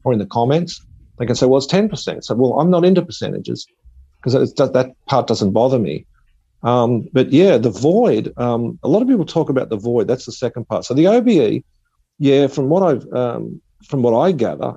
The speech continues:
uh, is you can see relatives, you can see deceased relatives. But the danger here is people then project the cosmology onto seeing those relatives, saying, "Oh, well," and if, say, you're Christian, they'll say, "Oh, well, they come from heaven, and,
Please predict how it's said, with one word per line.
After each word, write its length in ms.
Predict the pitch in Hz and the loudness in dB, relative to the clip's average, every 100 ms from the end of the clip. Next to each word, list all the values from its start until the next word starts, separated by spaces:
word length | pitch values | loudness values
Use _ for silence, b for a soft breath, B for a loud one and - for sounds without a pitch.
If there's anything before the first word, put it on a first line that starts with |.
| - | -10
uh, 240 | 117 120 | -6 -4
is 380 | 135 131 117 - - | 0 0 0 -8 -8
you 160 | 139 | -6
can 160 | 135 135 | -4 -6
see 240 | - 180 | -2 0
relatives, 500 | 165 131 107 - 87 | 0 0 -2 -6 -6
you 80 | 123 | -4
can 140 | 127 117 | -4 -2
see 200 | 151 160 | 2 2
deceased 440 | 151 - 104 - | 2 -2 -4 -4
relatives. 560 | 110 123 131 - 69 - _ _ _ _ - | -2 0 -2 -6 -12 -14 _ _ _ _ -4
But 100 | 127 | 0
the 80 | 123 | 0
danger 460 | 131 175 202 151 | 2 2 2 0
here 360 | 113 147 175 151 | -2 0 2 0
is 200 | - - | -6 -10
people 420 | - 139 110 113 | -8 -4 -4 -2
then 380 | 113 127 156 160 | 0 2 4 0
project 420 | 143 - 123 127 | -4 -2 0 0
the 80 | - | -8
cosmology 840 | - 117 113 110 113 139 113 113 - | -6 -4 -4 -2 0 0 0 0 -2
onto 440 | 117 147 156 113 95 | -2 -2 -2 -4 -6
seeing 380 | - 147 180 | -4 -4 -2
those 240 | 175 143 127 | -2 -4 -6
relatives, 600 | 120 95 - 80 87 - _ _ _ _ | -4 -6 -8 -8 -10 -10 _ _ _ _
saying, 220 | - 120 - | -2 -2 2
"Oh, 160 | 175 | 4
well," 240 | 156 117 117 | 4 4 4
and 80 | |
if, 80 | 120 | 0
say, 160 | - 123 | 0 0
you're 260 | 95 90 | 2 0
Christian, 640 | - - 226 - - - - _ _ _ - | 0 0 0 -2 -10 -12 -12 _ _ _ -6
they'll 80 | |
say, 180 | 113 123 - | -2 -2 0
"Oh, 140 | 190 | 2
well, 180 | 143 117 | 2 2
they 240 | 135 156 143 - | 2 0 -4 -4
come 260 | 156 131 | -2 -2
from 240 | 123 113 101 | -4 -4 -6
heaven, 580 | - 135 156 73 120 156 _ _ _ _ _ - | -4 -4 -2 -4 -6 -10 _ _ _ _ _ -4
and, 280 | 120 127 120 | 0 2 2